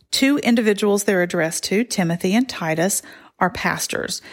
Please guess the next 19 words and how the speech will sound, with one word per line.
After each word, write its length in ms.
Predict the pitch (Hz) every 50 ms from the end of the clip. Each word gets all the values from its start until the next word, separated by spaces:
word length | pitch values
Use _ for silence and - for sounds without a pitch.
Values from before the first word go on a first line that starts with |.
| - - _
So 100 | - 208
the 100 | 185 202
pastoral 480 | - 202 220 214 233 - - 285 285
epistles 540 | 285 269 - - 202 180 - - 180 185 185
are 100 | 180 175
First 380 | 175 - - 170 175 180 - -
and 140 | 214 226 -
Second 320 | 233 208 - 254 247 -
Timothy 520 | - 190 175 165 170 170 - 170 160 165 - -
and 160 | - 170 -
Titus. 580 | - - 175 175 165 - 76 - - - - - _ _ _ - - - - - - - - - - - _ _
All 220 | - 208 247 277 294
three 520 | - - 269 226 202 202 196 208 226 -
are 160 | - - 190
attributed 600 | 185 185 - - - 180 175 185 185 - 240 226 233
to 100 | - 226
the 140 | 208 185
Apostle 460 | 185 185 - - 165 165 - - 240 247
Paul, 640 | - - - 190 170 165 165 190 254 294 - _